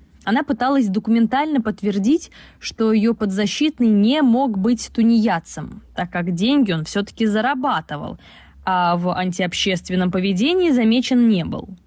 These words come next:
В ходе первого слушания суд в лице судьи Савельевой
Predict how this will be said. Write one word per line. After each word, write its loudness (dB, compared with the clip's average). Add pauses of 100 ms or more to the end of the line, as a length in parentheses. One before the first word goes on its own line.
(140)
В -20
ходе 2
первого 2
слушания 0
суд 0
в 2
лице 0
судьи 2
Савельевой 0